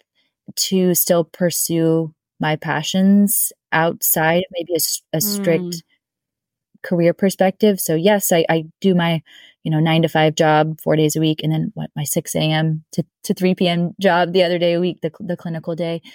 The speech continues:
Speaker 1: But, um, but then I, I do get to do what I love in the evenings. I get to talk to prospective C A A students, and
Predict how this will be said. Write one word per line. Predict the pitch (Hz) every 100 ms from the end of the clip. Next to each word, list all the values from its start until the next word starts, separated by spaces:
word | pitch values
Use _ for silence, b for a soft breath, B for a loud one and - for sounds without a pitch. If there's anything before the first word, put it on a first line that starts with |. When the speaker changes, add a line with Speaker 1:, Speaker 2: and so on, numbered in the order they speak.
| B B B _ -
Speaker 1:
But, | 175 175
um, | 170 175 175 - _ _ _ -
but | 214
then | 240 233
I, | 240 220
I | 202 208 190 _ _ _
do | - 226 226 220
get | 190 185
to | 190
do | 170 180 180
what | 175
I | 170 175 170
love | 196 254 165 151 - -
in | 165
the | 170
evenings. | 220 240 196 160 156 - -
I | 175 175 170 175 180 -
get | 185 - -
to | - 180 180 175 175 b b b _
talk | - 220 285 -
to | 208
prospective | - 190 180 175 170 160
C | - 170
A | 165 165 165
A |
students, | 156 - 170 165 175 185 - - -
and | 170 165 165 165 170